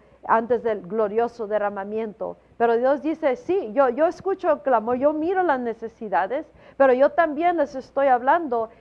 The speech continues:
y quiero que ustedes vengan de todo corazón". Que no sea nomás por encimita, como, como hay mucho, mucha persona que, que está,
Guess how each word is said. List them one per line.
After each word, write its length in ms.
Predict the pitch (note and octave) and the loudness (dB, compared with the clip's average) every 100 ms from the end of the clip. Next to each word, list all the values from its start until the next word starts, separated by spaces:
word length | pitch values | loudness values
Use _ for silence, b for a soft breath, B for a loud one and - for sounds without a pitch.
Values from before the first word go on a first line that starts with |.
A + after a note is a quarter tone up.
| b | b
y 140 | B3+ | -8
quiero 420 | - C4+ D4 C#4 | 0 4 6 4
que 120 | C#4+ B3 | 0 -10
ustedes 680 | - D#4 E4 A#3+ A3+ G3 | 2 4 4 2 -2 -2
vengan 540 | A3+ D#4+ E4 B3 A3+ A3 | 2 2 2 0 0 -2
de 100 | G#3+ | -2
todo 300 | A#3 A3+ A3+ | 0 0 0
corazón". 600 | A#3 A#3 A#3 A3 F#3 G3 B B - | 0 0 -2 -10 -10 -14 B B 4
Que 100 | C#4 | 4
no 140 | F4+ | 4
sea 220 | G4 F#4+ | 6 6
nomás 360 | F4 D#4 E4+ F4 | 6 2 2 2
por 180 | E4 E4 | 2 2
encimita, 680 | D#4 - C4 D#4+ E4+ D#4 | 0 -4 -6 -4 -2 0
como, 380 | D4 C4 C4 A#3+ B B | 0 2 2 0 B B
como 220 | C#4+ C4 | 4 6
hay 100 | C#4+ | 6
mucho, 640 | C#4 D4 F4+ F4+ F#4+ E4 D#4+ B | 4 0 -2 0 2 2 0 B
mucha 260 | B3 D#4+ F#4+ | -4 0 2
persona 640 | D4 C4 - D#4 D#4+ B3 | 2 0 2 2 2 -2
que, 340 | C#4+ B3+ A3+ - | 0 0 0 2
que 140 | C4 | 2
está, 560 | B3 - C#4+ D4+ C4 | 2 4 8 8 8